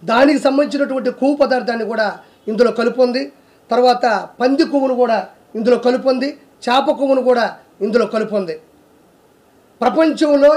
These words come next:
ఎక్కడా లేని అద్వితీయమైనటువంటి శక్తి కలిగినట్టు కలియుగ భగవంతుడు ఆంధ్రప్రదేశ్ రాష్ట్రానికి నిజమైన రాజధాని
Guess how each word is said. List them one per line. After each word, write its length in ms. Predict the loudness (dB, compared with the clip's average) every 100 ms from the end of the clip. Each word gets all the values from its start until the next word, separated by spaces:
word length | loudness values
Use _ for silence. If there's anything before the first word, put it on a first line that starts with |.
| 2 -4
ఎక్కడా 320 | 0 2 4 4
లేని 220 | 4 2 0
అద్వితీయమైనటువంటి 840 | 0 0 0 0 0 -2 -4 -6 -6 -6
శక్తి 200 | -6 -6
కలిగినట్టు 360 | -2 0 0 -2 -4
కలియుగ 280 | -2 0 0 -2
భగవంతుడు 500 | -2 -2 -2 -2 -2 -4 -12 -20 -6 0 4
ఆంధ్రప్రదేశ్ 680 | 6 4 2 0 0 0 0
రాష్ట్రానికి 440 | -2 0 -2 -2 0 0
నిజమైన 360 | 2 4 4 4 4
రాజధాని 420 | 2 0 -2